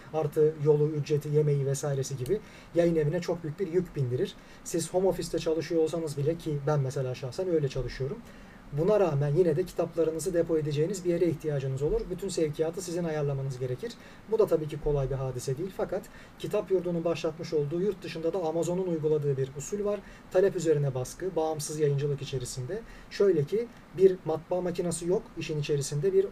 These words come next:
dijital baskı makinesi var. Matbaanın içerisinde bir dijital baskı makinesinden siz her gün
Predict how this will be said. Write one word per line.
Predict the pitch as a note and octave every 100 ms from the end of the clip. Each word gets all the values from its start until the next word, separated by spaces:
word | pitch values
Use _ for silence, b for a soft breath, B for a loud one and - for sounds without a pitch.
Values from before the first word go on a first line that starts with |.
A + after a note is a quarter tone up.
| - C3+
dijital | D3 E3+ F#3
baskı | E3 D3 D3
makinesi | C#3+ C#3+ B2+ -
var. | C3 G#2 - B B -
Matbaanın | E3+ E3+ F#3 F#3+
içerisinde | F3+ E3+ D3 E3+ D3+
bir |
dijital | D3 E3 - B3
baskı | D#3+ -
makinesinden | D#3+ D3+ D#3+ D3 D3 C3+
siz | - E3+ G3
her | G3+
gün | D#3 F#3+